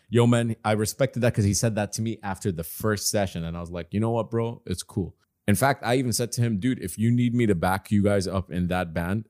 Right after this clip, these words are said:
I don't mind playing guitar and singing backing vocals 'cause it's just good for live, you know, just to get a, it's fun. You play covers and whatever, and you get, like, some, you know, stage, uh, hours under your belt." But, um,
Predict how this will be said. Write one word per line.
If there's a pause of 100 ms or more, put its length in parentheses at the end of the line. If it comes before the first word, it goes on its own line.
I
don't
mind
playing
guitar
and
singing
backing
vocals
'cause
it's
just
good
for
live,
you
know,
just
to
get
a, (220)
it's
fun.
You
play
covers
and
whatever,
and
you
get,
like,
some,
you
know, (300)
stage,
uh,
hours (140)
under
your
belt."
But,
um,